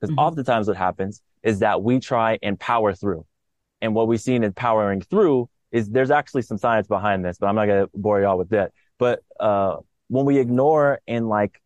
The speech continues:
Speaker 1: cut off our emotions of what we're actually feeling, um, and
Speaker 2: Mm-hmm.
Speaker 1: not connecting with that, we're actually dehumanizing, in, in ways, dehumanizing ourselves, right? And not paying attention to our humanity and our personhood.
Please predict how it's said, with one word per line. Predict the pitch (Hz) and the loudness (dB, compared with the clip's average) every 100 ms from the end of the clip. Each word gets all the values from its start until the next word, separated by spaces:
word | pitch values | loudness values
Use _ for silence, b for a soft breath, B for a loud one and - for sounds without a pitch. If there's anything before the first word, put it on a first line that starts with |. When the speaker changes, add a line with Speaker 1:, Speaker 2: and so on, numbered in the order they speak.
| - | -4
Speaker 1:
cut | 139 | 0
off | 135 131 | 2 2
our | 131 113 | 2 2
emotions | 110 123 117 110 | 2 0 -2 -4
of | 101 | -2
what | 110 | 0
we're | 104 95 | 0 0
actually | 107 - 104 95 | 0 -4 -6 -4
feeling, | 113 113 143 170 - b _ | -2 -2 -2 -4 -10 b _
um, | 117 110 | -2 0
and | |
Speaker 2:
Mm-hmm. | 107 | 0
Speaker 1:
not | 113 - | -2 -4
connecting | 110 104 120 - 127 104 | -4 0 0 0 -2 2
with | 110 156 | 0 0
that, | 104 101 104 - _ _ | 0 0 0 -4 _ _
we're | - 127 | 0 0
actually | 170 190 165 127 - | 0 0 2 0 -2
dehumanizing, | 113 123 139 147 131 113 104 104 | -2 0 2 2 2 2 0 -2
in, | 120 113 | -4 -2
in | 120 120 | 0 2
ways, | 127 139 107 | 4 2 0
dehumanizing | 107 101 117 113 104 95 90 | -4 0 2 2 0 -2 -6
ourselves, | 85 - _ _ _ 85 87 82 | -8 -14 _ _ _ -6 -6 -4
right? | 95 98 | -2 -2
And | 104 | -2
not | 101 | -6
paying | - 117 | -4 -4
attention | 101 110 107 | -4 -6 -6
to | - | -4
our | 95 | -4
humanity | 95 90 107 127 | -4 -6 -4 -4
and | |
our | 107 | -4
personhood. | 143 - 92 87 | -4 -6 -8 -8